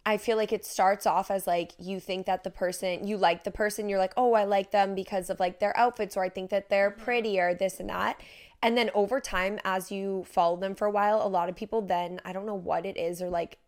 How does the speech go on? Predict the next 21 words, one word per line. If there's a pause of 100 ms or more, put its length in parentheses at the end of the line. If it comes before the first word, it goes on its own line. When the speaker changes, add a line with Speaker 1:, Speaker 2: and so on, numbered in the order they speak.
(800)
Speaker 1:
I
swear (320)
someone
has
made
a
TikTok,
I've
seen
a
TikTok
about
this,
about
over
time
how
people,
like, (360)
start
to